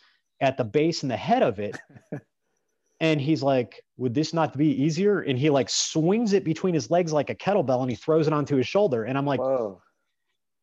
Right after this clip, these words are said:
Speaker 1: "Yeah, that, that, that would be easier, you know, sure.
Speaker 2: <laughs>
Speaker 1: Yeah, there you go." And that's, you
Speaker 2: Oh,
Speaker 1: know, that was the
Speaker 2: man.
Speaker 1: same weekend that I showed him the nails, and he, he bent a blue and he kinked the red. I mean, it's just like, he, you know, he could one arm deadlift, I think, like, uh,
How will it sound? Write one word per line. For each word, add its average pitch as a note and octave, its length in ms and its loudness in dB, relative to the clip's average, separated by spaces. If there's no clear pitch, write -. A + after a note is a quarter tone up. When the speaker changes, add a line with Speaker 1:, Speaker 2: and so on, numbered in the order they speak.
Speaker 1:
"Yeah, G#3 380 2
that, F3 160 -2
that, E3+ 240 0
that D#3+ 160 0
would F#3 120 0
be F#3+ 100 0
easier, D#3 460 0
you D3 120 0
know, E3 260 2
sure. F3 360 -2
Speaker 2:
<laughs> - 40 -16
Speaker 1:
Yeah, D3+ 240 0
there D#3+ 120 4
you E3 100 2
go." E3 340 2
And C#3 160 2
that's, D3+ 280 4
you E3 40 4
Speaker 2:
Oh, - 20 4
Speaker 1:
know, D3+ 120 4
that D3+ 120 4
was D3 120 0
the D3 60 0
Speaker 2:
man. - 0 -
Speaker 1:
same D#3 240 0
weekend D#3 360 0
that C#3 100 2
I A#2+ 80 0
showed D3+ 260 -2
him C3+ 100 0
the B2 80 -2
nails, C3+ 440 0
and A#2+ 80 -8
he, A#2 160 -4
he A#2+ 120 -4
bent C3+ 220 -2
a B2 40 -4
blue A#2+ 380 0
and B2+ 80 -2
he G2+ 80 -4
kinked C#3 260 -10
the A2 80 -8
red. C3 280 -2
I C3 100 -4
mean, C#3 180 -4
it's C3 180 -8
just - 260 -6
like, C3+ 260 -2
he, D#3 140 -6
you E3 100 0
know, D3 80 0
he D#3+ 120 0
could E3+ 140 -2
one C#3 180 -2
arm C#3 180 -4
deadlift, B2 380 0
I B2 80 -4
think, C3 240 -10
like, A2+ 200 -8
uh, G2 600 -6